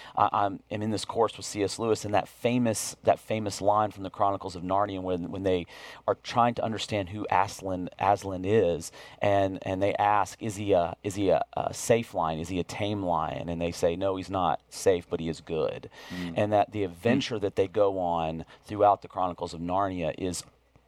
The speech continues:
Speaker 1: they're always in peril, but, but Aslan always shows up. And, and that passage from the book of Numbers, with, especially with this idea of what the,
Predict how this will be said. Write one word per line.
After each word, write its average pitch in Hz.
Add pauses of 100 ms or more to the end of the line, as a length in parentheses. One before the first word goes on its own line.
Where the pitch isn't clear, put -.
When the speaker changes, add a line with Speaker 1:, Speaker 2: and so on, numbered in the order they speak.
(280)
Speaker 1:
they're 113
always 120
in 85
peril, 62 (140)
but, 92 (200)
but 92
Aslan 90
always 80
shows 85
up. 101
And, 85 (440)
and 104 (600)
that 113 (120)
passage 135
from 104
the 98
book 98
of 85
Numbers, 92 (920)
with, 107 (180)
especially 139
with 107
this -
idea 95
of 87
what 92
the, 78